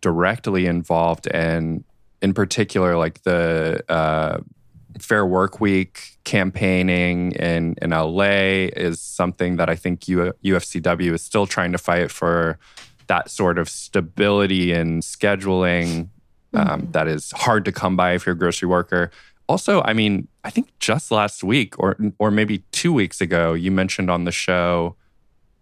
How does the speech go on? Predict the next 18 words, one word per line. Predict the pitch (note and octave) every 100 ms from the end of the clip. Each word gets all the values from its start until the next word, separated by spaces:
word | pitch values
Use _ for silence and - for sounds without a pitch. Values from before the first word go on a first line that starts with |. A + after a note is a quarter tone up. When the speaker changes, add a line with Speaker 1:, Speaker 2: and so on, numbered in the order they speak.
| -
Speaker 1:
uh, | F2+ E2+ E2+ E2 -
that | G2+ G2 F2+ - _ -
a |
lot | G#2 F2+ G#2
of | D3+
the | B2
grocery | G#2 G#2 C#4 A#2+
stores | - G2 F2 F2+
have | - F2+
just | - F2+ -
been | F2+ E2 -
cutting | - - G2 F#2+ F2+ F2 E2 E2
staffing | - - - F#2+ A#2 D#3+ - A1 -
overall. | - G2 F2+ E2+ A#2+ - - -
And | A#3
Speaker 2:
Mm-hmm. | F#2+
Speaker 1:
so | F#2 F#2+ F2 E2+ E2+ _ -
Speaker 2:
Mm-hmm. | F#3+ F#3+